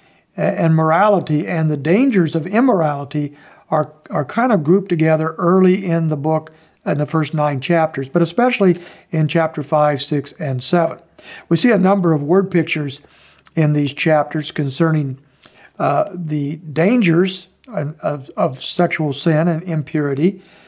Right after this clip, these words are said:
He talks, for example, of a, uh, destructive lady, this seductive lady, you might say, that leads to a way of destruction. Now, remember, he's talking to his son. If he was talking to his daughter, he might turn that around. But he's concerned about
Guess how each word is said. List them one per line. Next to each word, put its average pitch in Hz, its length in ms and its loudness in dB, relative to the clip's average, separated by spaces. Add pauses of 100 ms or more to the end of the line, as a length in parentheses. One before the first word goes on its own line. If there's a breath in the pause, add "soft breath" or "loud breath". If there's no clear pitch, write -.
(140 loud breath)
He 151 120 0
talks, 165 320 0
for 160 140 -2
example, 160 560 -2
of 156 160 0
a, 147 240 -4
uh, 143 140 -6
destructive 165 880 -2
lady, 165 500 -2
this 131 280 -8 (200 soft breath)
seductive 156 720 -2
lady, 139 220 -6
you 131 80 -6
might 131 200 -10
say, 131 380 -8 (560 loud breath)
that 156 320 0
leads 175 440 0
to 185 140 2
a 165 60 2
way 170 200 2
of 156 100 -2
destruction. 185 580 0
Now, 139 120 -10
remember, 170 280 4
he's 202 120 2
talking 196 280 2
to 220 80 2
his 233 160 0
son. 196 480 2 (480 soft breath)
If 135 140 -2
he 143 80 -2
was 143 140 -2
talking 165 340 0
to 165 80 4
his 160 100 2
daughter, 156 360 0
he 151 60 -4
might 147 260 -2
turn 156 240 -2
that 151 120 0
around. 151 460 0 (920)
But 147 140 2
he's 151 140 2
concerned 190 420 2
about 180 340 2